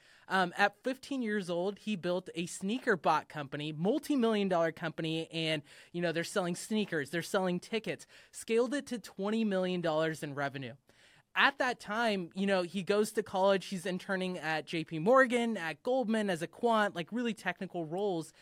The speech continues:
And that's how he was exposed to the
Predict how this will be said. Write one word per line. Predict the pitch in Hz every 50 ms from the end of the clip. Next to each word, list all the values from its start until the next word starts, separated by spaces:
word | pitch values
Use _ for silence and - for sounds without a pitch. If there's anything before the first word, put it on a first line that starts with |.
| - - - _ _
And | 220 220 214 196 151
that's | - 220 233 269 302 - -
how | - - 233 208 196
he | - - 214
was | 190 185 165 151
exposed | 180 - - - - 175 170 170 165 165 160 - -
to | - 175
the | 160 - 170 165